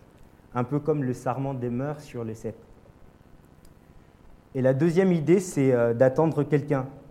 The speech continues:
le garder continuellement dans sa tête, le garder de manière présente dans sa tête.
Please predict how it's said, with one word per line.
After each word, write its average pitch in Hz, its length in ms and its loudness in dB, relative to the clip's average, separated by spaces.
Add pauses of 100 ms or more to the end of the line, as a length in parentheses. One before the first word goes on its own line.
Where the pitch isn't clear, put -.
(300)
le 117 160 -2
garder 135 400 0
continuellement 135 680 -6
dans 113 140 -8
sa 110 160 -6
tête, - 380 -10 (840)
le 117 100 -2
garder 135 340 4
de 139 80 -2
manière 131 360 -2
présente 123 540 -8
dans 117 120 -8
sa 113 120 -8
tête. - 340 -12